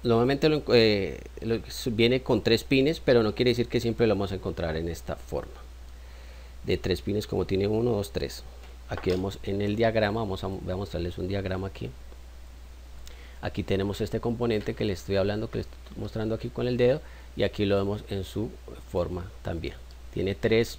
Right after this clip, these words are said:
pines, uno, dos, tres. Tiene donde tiene el gate, el drain y el source. Entonces, eh, la puerta,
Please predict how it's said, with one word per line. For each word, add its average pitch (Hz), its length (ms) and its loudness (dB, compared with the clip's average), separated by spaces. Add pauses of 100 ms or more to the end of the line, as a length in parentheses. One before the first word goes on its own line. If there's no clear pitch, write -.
pines, 123 400 4
uno, 101 200 0
dos, 101 220 0
tres. 127 300 2 (480)
Tiene 95 180 -2
donde 95 160 2
tiene 98 240 0
el 107 120 2
gate, 117 320 4 (120)
el 95 320 0
drain 107 320 2 (100)
y 107 100 0
el 90 80 2
source. - 440 -4 (600)
Entonces, - 380 -8
eh, - 120 -4
la 87 140 0
puerta, 113 600 4